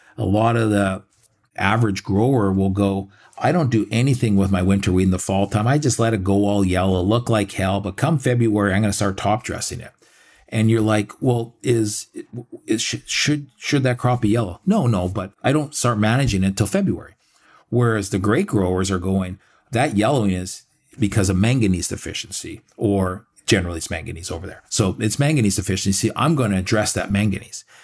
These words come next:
And I'm gonna have that root system and that ro-, shoot to root ratio just magical. So come springtime, when it comes out of vernalization, boom, it's off.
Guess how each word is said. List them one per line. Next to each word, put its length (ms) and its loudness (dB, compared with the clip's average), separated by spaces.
And 180 0
I'm 140 0
gonna 120 2
have 200 0
that 220 2
root 200 2
system 440 -2
and 140 -6
that 280 -14
ro-, 220 -6
shoot 300 0
to 80 0
root 200 2
ratio 360 0
just 380 -4
magical. 720 2
So 160 -4
come 220 0
springtime, 540 0
when 140 2
it 100 -6
comes 200 0
out 120 0
of 100 0
vernalization, 800 -2
boom, 340 0
it's 240 -2
off. 340 -6